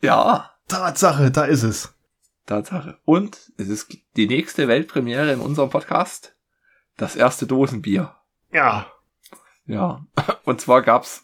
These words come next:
Speaker 1: mein eigentlich geplantes Getränk gab's nicht. Das werde ich mal nachholen, wenn's mir über den Weg läuft. Und da dachte ich, nehme einfach mal eine Alternative. Nachdem Hannes hier Horror
Speaker 2: Ja.
Speaker 1: Filme vorgeschlagen hat, dachte ich,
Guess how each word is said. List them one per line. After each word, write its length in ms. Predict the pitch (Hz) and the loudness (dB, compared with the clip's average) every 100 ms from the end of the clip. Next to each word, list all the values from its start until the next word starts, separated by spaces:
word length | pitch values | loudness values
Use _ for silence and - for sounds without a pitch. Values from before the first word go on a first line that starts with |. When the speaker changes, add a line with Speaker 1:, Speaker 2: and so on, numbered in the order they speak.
| 143 147 | -12 0
Speaker 1:
mein 340 | 131 127 - - | 2 2 -4 -2
eigentlich 420 | 135 156 147 147 | 2 2 2 0
geplantes 680 | 131 127 120 139 131 - - - - - - | -2 0 -2 -2 -6 -10 -16 -20 -20 -20 -8
Getränk 340 | 113 - 117 | -4 -2 -2
gab's 300 | - 120 - | -2 -4 -4
nicht. 220 | 208 208 | -8 -6
Das 120 | - - | -6 -2
werde 140 | 127 | -2
ich 40 | 123 | 0
mal 80 | 104 | 0
nachholen, 460 | 95 - 180 240 - _ _ _ _ _ | 0 0 -6 -8 -12 _ _ _ _ _
wenn's 240 | 110 117 | -8 -6
mir 80 | 131 | -4
über 80 | 117 | -2
den 60 | 104 | 0
Weg 180 | 120 - | 0 0
läuft. 320 | 175 180 - | -4 -4 -8
Und 100 | - | -2
da 100 | 117 | 0
dachte 240 | 120 - 117 | 0 -2 -6
ich, 80 | |
nehme 220 | 120 120 117 | -6 -4 -4
einfach 380 | 113 110 123 | -4 -6 -8
mal 220 | - 113 - | -8 -10 -8
eine 340 | - 113 117 - | -4 -2 -2 2
Alternative. 880 | 113 127 110 101 - 123 113 104 - _ _ _ _ | 0 0 -6 -6 -6 -6 -4 -8 -12 _ _ _ _
Nachdem 460 | - 104 - 120 113 | -10 -8 -4 -4 0
Hannes 260 | 120 123 | 0 -2
hier 260 | - 107 107 - - - _ _ _ _ _ _ - | -2 -2 -2 -10 -20 -20 _ _ _ _ _ _ 2
Horror 720 | 180 147 101 98 90 - _ _ _ _ _ _ _ _ _ _ | 4 6 4 4 0 -8 _ _ _ _ _ _ _ _ _ _
Speaker 2:
Ja. 120 | 123 | -4
Speaker 1:
Filme 240 | 110 120 120 | 0 0 -2
vorgeschlagen 560 | - 135 131 208 127 | -2 -2 0 0 0
hat, 300 | 156 190 - - | -2 -6 -4 -2
dachte 240 | 113 - | -2 -2
ich, 260 | 127 - | -6 -8